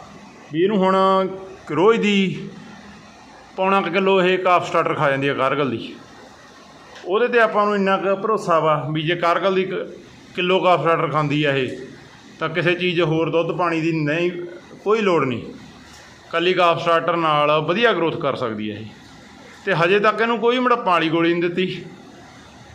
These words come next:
ਕੁਛ ਨਹੀਂ ਦਿੱਤਾ। ਕਈ ਵਾਰ ਆਪਾਂ ਬਹੁਤੇ ਇਸ ਚੀਜ਼ 'ਚ ਵੀ ਅੜ ਜਾਂਦੇ ਆ ਨਾ ਕੰਮ।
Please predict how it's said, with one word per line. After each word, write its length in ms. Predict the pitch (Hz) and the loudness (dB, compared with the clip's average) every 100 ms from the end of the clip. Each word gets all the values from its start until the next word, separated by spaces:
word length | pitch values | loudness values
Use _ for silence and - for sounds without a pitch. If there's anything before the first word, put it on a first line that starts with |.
| - | -8
ਕੁਛ 180 | 208 190 | -4 -2
ਨਹੀਂ 160 | 220 | 0
ਦਿੱਤਾ। 400 | 156 143 123 - - - - - - - - - - - - - - - - - - | -2 -4 -8 -8 -20 -20 -20 -20 -20 -20 -20 -20 -20 -20 -20 -20 -20 -20 -20 -20 -16
ਕਈ 160 | - 170 | -4 0
ਵਾਰ 140 | 170 | 2
ਆਪਾਂ 180 | 170 170 | 2 0
ਬਹੁਤੇ 400 | 139 160 190 185 | 0 0 2 0
ਇਸ 380 | 180 156 160 156 | 0 -4 -4 -4
ਚੀਜ਼ 160 | 160 | -6
'ਚ 40 | 156 | -4
ਵੀ 180 | 160 160 | 0 2
ਅੜ 100 | 143 | 2
ਜਾਂਦੇ 240 | 151 151 | 0 0
ਆ 40 | |
ਨਾ 80 | 185 | 0
ਕੰਮ। 440 | 202 180 185 220 | 0 0 0 -4